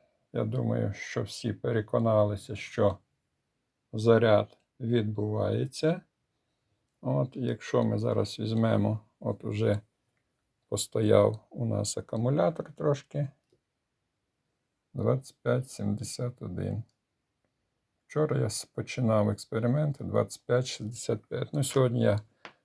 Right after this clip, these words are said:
вже, як то кажуть, включав і без підзарядки, тому що коли ми перевіряли заряд того конденсатора, е, система була розкомутована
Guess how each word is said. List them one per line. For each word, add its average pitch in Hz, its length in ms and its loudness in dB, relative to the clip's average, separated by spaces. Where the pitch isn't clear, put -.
вже, 113 300 0
як 98 160 2
то 113 120 -10
кажуть, 110 340 4
включав 113 680 0
і 117 40 2
без 107 280 4
підзарядки, 139 1040 0
тому 127 240 -4
що - 180 -6
коли 113 300 0
ми 113 120 2
перевіряли 107 800 2
заряд 101 420 4
того 151 260 2
конденсатора, 131 960 0
е, 104 460 -2
система 110 540 -2
була 107 320 0
розкомутована 120 1400 0